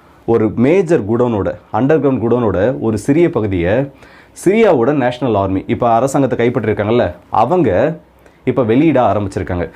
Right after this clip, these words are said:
இது வந்து ஒரு சின்ன ஸ்பார்க் மாதிரி இப்ப ஏற்பட்டிருக்கு. இஸ்ரேலுக்கு இது வரைக்கும் இது, இது தெரியாத ஒரு லொகேஷனா கூட இருக்கலாம். ஆனா இந்த வீடியோஸை இவங்க வெளியிடுறதுனால, அஃபிஷியலா அது சிரியாவுல தான் வந்திருக்கு, ஆனா என்ன இடம்ன்றதை அவங்க சொல்லல. So, இந்த மாதிரி வீடியோஸை இவங்க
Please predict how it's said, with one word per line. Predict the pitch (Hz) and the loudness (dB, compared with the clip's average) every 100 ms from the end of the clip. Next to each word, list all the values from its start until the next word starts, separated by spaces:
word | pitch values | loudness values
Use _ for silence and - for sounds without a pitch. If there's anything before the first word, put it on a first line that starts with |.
| - - | -18 -6
இது | 113 120 | 0 2
வந்து | 156 190 | 4 4
ஒரு | 147 113 - | 2 0 -4
சின்ன | 165 190 | -4 -4
ஸ்பார்க் | - 139 156 - | -2 0 0 0
மாதிரி | 139 147 | -2 -2
இப்ப | 143 120 | 0 -2
ஏற்பட்டிருக்கு. | 110 113 101 - - - _ _ _ - | 0 -4 -6 -8 -14 -20 _ _ _ -4
இஸ்ரேலுக்கு | 120 160 165 151 151 | -2 2 2 2 2
இது | 127 | 2
வரைக்கும் | 127 160 | 2 2
இது, | 139 117 - 120 | 2 0 -2 -2
இது | 120 | 0
தெரியாத | 127 147 156 | 0 2 2
ஒரு | - 117 | 0 0
லொகேஷனா | 131 127 113 | -4 -4 -4
கூட | 120 | -2
இருக்கலாம். | 107 92 - - - - 135 | -2 -2 -6 -12 -20 -2 2
ஆனா | 185 190 | 2 2
இந்த | 156 | 0
வீடியோஸை | 165 185 170 180 | 2 0 0 0
இவங்க | 170 123 | 0 0
வெளியிடுறதுனால, | 131 165 127 107 113 104 - _ 98 | 2 2 0 -2 -2 -4 -6 _ -4
அஃபிஷியலா | 120 - 160 | -4 0 0
அது | 151 147 | 2 2
சிரியாவுல | 147 151 120 | 2 2 2
தான் | 143 | 0
வந்திருக்கு, | 120 110 143 | 0 -2 0
ஆனா | 151 117 | 0 0
என்ன | 113 170 139 | 0 2 2
இடம்ன்றதை | 135 135 117 135 | 0 0 0 -2
அவங்க | 98 | -4
சொல்லல. | - 107 92 - - - - | -4 -2 -2 -4 -12 -20 -8
So, | - | -2
இந்த | 170 | 2
மாதிரி | 202 180 | 2 2
வீடியோஸை | 202 202 180 | 2 2 0
இவங்க | 151 | -2